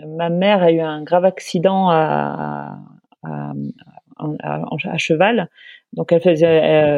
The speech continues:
euh, en plus, c'était lo-, à l'occasion d'une, d'une soirée déguisée. Euh, enfin, j'y étais pas, mais ils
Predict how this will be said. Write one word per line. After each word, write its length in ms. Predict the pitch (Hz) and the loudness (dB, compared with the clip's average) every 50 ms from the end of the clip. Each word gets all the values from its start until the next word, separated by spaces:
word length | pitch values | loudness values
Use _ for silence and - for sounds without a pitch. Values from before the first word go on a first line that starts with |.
| 143 | 2
euh, 40 | 147 | 0
en 40 | 156 | 0
plus, 140 | 147 - 202 | -2 -4 -6
c'était 220 | - 185 - - 190 | -6 -4 -2 0 2
lo-, 100 | 170 160 | 4 4
à 80 | 156 156 | 2 2
l'occasion 440 | 151 151 - 160 156 151 175 175 | 0 2 2 0 2 0 -2 -4
d'une, 540 | 170 151 160 156 147 147 143 139 143 139 143 143 _ _ _ _ _ _ _ _ | -4 -4 -6 -6 -4 -4 -4 -6 -6 -8 -10 -12 _ _ _ _ _ _ _ _
d'une 140 | - 147 143 - | -14 -14 -12 -8
soirée 540 | - - 175 160 151 170 170 165 165 170 165 | -2 0 0 2 4 4 4 6 6 4 4
déguisée. 800 | 143 156 147 143 156 156 147 156 170 175 175 180 185 180 175 | 2 -2 -4 -4 -6 -6 -2 0 2 4 4 6 4 4 4
Euh, 320 | 165 151 147 147 143 139 135 | 2 2 0 0 -2 -2 -4
enfin, 180 | - - 147 | -2 -2 -4
j'y 120 | 143 131 147 | -2 -4 -6
étais 140 | 143 - - | -8 -6 -2
pas, 220 | - 180 180 185 | 0 2 2 2
mais 220 | 180 165 151 147 | 2 0 -2 -2
ils 100 | 147 139 | -4 -6